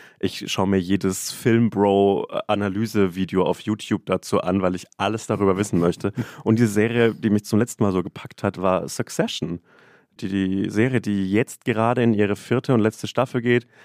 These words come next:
Speaker 1: Es geht um so einen fiktiven Medienkonzern namens Waystar Royco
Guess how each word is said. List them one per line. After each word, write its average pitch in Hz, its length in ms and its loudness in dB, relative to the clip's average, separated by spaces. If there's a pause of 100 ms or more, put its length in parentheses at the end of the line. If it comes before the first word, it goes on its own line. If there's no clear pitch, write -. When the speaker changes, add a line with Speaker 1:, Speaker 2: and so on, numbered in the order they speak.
(180)
Speaker 1:
Es - 100 -20
geht 107 180 -4
um 98 160 0
so 90 440 2 (340)
einen 90 640 2
fiktiven 107 640 2
Medienkonzern 104 880 2
namens 90 380 0
Waystar 92 480 2
Royco 104 600 2